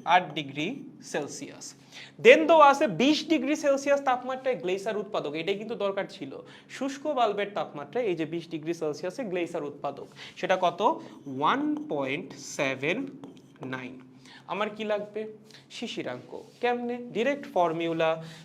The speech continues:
theta one minus theta g is equals to g multiplied by theta one minus theta two। মান বসাও, theta one এর মান হচ্ছে বিশ,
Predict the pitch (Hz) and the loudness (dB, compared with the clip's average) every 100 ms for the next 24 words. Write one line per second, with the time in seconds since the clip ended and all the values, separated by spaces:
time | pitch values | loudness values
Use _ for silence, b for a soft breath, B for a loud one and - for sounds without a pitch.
0 | - - 196 202 202 196 165 139 127 123 | -16 -10 -8 0 2 2 2 2 0 -2
1 | 139 B B - 143 165 196 208 240 254 | -8 B B -12 -2 0 0 0 -4 -4
2 | - - 151 - 139 139 139 135 139 B | -10 -10 -6 -4 -4 -6 -8 -8 -10 B
3 | B 180 185 254 254 214 151 147 - 160 | B -8 -4 -4 -4 -2 -2 -2 -8 -12
4 | 143 208 254 269 220 180 156 151 151 135 | -8 -4 -4 0 0 -2 -4 -6 -4 -4
5 | 131 165 208 - 151 135 156 151 143 180 | -4 -4 -4 -6 -10 -4 -2 0 2 2
6 | 226 147 131 135 - - 147 123 131 156 | 2 -4 -4 -8 -12 -10 -10 -8 -4 -4
7 | 180 180 165 175 202 285 B B - 180 | -2 -2 0 4 4 2 B B -8 -2
8 | 185 190 196 190 185 185 185 185 190 151 | 2 2 0 0 0 0 -6 -6 -8 -8
9 | - 180 131 - | -6 -4 -6 -8